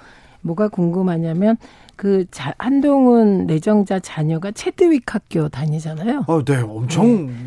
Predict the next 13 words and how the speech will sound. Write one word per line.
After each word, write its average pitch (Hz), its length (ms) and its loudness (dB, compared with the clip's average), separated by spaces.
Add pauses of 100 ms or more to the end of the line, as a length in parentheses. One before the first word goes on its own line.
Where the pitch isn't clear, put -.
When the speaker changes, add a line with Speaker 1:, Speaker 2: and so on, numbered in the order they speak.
Speaker 1:
근데 214 120 -2
이 208 140 4
학교가 247 400 -2
엄청난 262 560 2
귀족 220 500 0
학교더라고요. 170 1120 -6
별명이 208 520 4
십억 - 480 -4
학교입니다. 156 800 -4 (520)
네, 175 260 0
그러니까 190 80 -2
이게 190 300 2
Speaker 2:
네. 185 80 -4